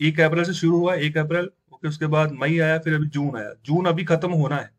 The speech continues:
ओके। तो अभी शुरुआत की, अभी जो यहाँ पर आंकड़े हैं उसके बारे में यहाँ पर बात की जा रही है। तो ये अलग-अलग यहाँ पर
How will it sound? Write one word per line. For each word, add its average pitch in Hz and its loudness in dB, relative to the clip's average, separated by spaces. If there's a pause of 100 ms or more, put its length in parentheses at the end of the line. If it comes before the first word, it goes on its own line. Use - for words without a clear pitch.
(560)
ओके। 135 -10
तो 160 -2
अभी 175 0
शुरुआत 165 4
की, 180 -2
अभी 175 0 (320)
जो 139 -6 (100)
यहाँ 127 -4
पर 151 2
आंकड़े 151 4
हैं 170 6
उसके 156 0
बारे 135 0
में 143 -2
यहाँ 139 -2
पर 143 -8
बात 135 4
की 123 -10
जा 113 -4
रही 113 -8
है। 120 -18
तो 147 -14
ये 143 -6
अलग-अलग 143 -4
यहाँ 127 -4
पर 156 -6